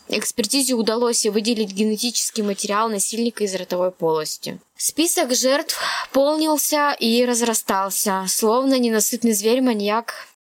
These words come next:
Список жертв полнился и разрастался, словно ненасытный зверь. Маньяк рыскал по Калининграду и выискивал жертв. Пятнадцатого февраля две тысячи четвёртого года без вести пропала двенадцатилетняя Жанна.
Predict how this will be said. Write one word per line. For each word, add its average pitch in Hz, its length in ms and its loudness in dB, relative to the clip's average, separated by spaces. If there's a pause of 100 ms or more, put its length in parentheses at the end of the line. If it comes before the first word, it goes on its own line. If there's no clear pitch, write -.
(120)
Список 311 480 0
жертв 247 440 -2
полнился 269 720 2
и 240 340 0 (140)
разрастался, 220 800 -2
словно 262 420 2
ненасытный 240 540 0
зверь. 196 320 0
Маньяк 196 480 -2
рыскал 220 420 0
по 208 240 0
Калининграду 185 800 -4
и 247 140 2
выискивал 214 580 0
жертв. 170 260 -4
Пятнадцатого 247 640 0
февраля 190 460 -2
две 196 160 -8
тысячи - 280 -4
четвёртого 214 600 -2
года 185 320 -2
без 202 180 -2
вести 226 240 -6
пропала 202 420 -2
двенадцатилетняя 196 920 -4
Жанна. 175 460 -6